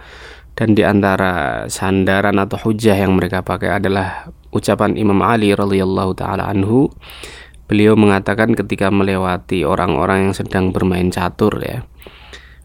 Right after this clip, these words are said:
beliau mengatakan, "Ma hadhihi tamathilul lati antum laha akifun?"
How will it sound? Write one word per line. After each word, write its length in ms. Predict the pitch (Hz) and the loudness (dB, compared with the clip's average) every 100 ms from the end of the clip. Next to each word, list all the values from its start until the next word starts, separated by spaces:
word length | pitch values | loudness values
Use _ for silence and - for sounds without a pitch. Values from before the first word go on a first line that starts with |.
| - | -2
beliau 160 | 107 | 2
mengatakan, 400 | 104 98 98 107 | 4 2 0 0
"Ma 240 | 104 104 101 | 4 4 2
hadhihi 480 | 98 110 101 95 98 | 0 0 0 0 -2
tamathilul 800 | 98 98 98 90 117 110 110 104 | -2 2 2 0 0 0 0 0
lati 320 | 98 - 104 | 0 0 0
antum 320 | 110 113 110 | 0 0 0
laha 320 | 107 104 107 107 | -2 -4 -2 -4
akifun?" 480 | - 117 151 135 | -4 -2 0 -2